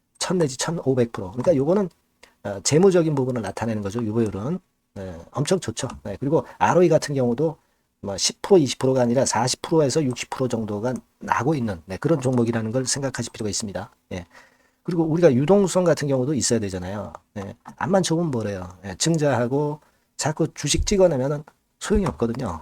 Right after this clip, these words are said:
네, 유동성을 우리가 살펴볼 필요가 있는데 유동성 같은 경우는 작년 기준으로 육백 내지 구백억 정도가 있어요. 그러니까 최근 몇 년간 가장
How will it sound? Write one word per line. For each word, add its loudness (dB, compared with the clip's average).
네, -10
유동성을 4
우리가 0
살펴볼 0
필요가 -2
있는데 -2
유동성 4
같은 2
경우는 -2
작년 2
기준으로 -2
육백 4
내지 0
구백억 0
정도가 -4
있어요. -8
그러니까 -4
최근 6
몇 4
년간 0
가장 -2